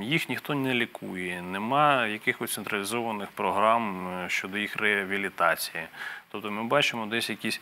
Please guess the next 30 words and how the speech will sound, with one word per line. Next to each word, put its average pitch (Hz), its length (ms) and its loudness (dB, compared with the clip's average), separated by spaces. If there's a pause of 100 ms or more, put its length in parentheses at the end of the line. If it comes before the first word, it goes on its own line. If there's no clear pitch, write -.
(140)
епізодичні 113 680 0
моменти, 135 720 2
які 107 460 0
там, 95 240 0 (460)
е, 95 400 2
і 120 120 2
корупційні 143 580 4
скандали 104 580 4
щодо 92 260 0
цих - 280 -2
епізодичних 101 720 -4
моментів, 120 460 -2
як 104 200 2
на 95 120 -4
цьому 98 440 -2
там 90 560 -4 (320)
<laughs> - 340 -8
грабують 110 500 0
фактично, 95 720 -2 (640)
е, 87 360 4
ці - 120 2
всі 107 180 0
бюджетні 104 460 0
кошти 113 560 2
і 110 160 0
не 120 180 2
дають 117 340 2
фактичної 101 580 -2
допомоги 101 640 -2
цим, 95 260 -2